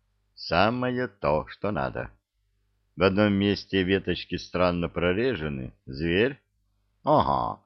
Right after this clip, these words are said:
Вместо сочных верхних веток обгрыз нижние, менее вкусные.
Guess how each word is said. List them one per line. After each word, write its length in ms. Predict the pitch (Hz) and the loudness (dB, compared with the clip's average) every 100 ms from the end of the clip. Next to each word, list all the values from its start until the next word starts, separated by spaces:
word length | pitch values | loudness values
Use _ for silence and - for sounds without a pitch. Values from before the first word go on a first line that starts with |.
| _ _ _ | _ _ _
Вместо 500 | 82 92 90 - 87 | -2 2 2 0 -2
сочных 580 | - 92 82 - 76 - | 0 0 0 -2 -10 -6
верхних 500 | 78 78 - 64 - | -4 -2 -4 -12 -8
веток 560 | 69 120 147 151 139 - | 0 2 2 0 -4 -2
обгрыз 580 | 71 117 143 113 156 - | -4 -2 -2 -2 -4 -6
нижние, 680 | 87 87 76 62 67 62 - | -4 -2 -4 -8 -10 -12 -6
менее 380 | 90 80 73 80 | -2 0 -2 -4
вкусные. 580 | - 78 69 - 57 | -6 -10 -10 -12 -14